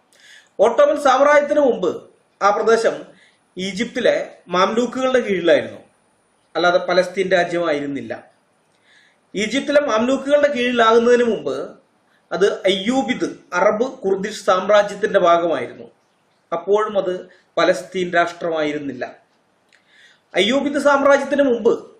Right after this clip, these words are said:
അത് കുരിശുദ്ധക്കാരുടെ കീഴിലുള്ള ക്രൂസേഡർ സ്റ്റേറ്റ്സ് അഥവാ ലാറ്റിൻ കിങ്ഡം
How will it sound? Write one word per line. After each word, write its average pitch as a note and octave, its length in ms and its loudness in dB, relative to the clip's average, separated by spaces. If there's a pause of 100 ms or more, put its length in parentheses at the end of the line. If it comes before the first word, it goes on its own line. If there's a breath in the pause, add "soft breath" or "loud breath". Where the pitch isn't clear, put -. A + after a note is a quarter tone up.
(580)
അത് F3 180 -2
കുരിശുദ്ധക്കാരുടെ C4 1040 0
കീഴിലുള്ള A3+ 480 -2 (480 loud breath)
ക്രൂസേഡർ B3 600 0
സ്റ്റേറ്റ്സ് G#3+ 440 0
അഥവാ G#3 260 4 (300)
ലാറ്റിൻ G3+ 540 0 (100)
കിങ്ഡം G#3 360 0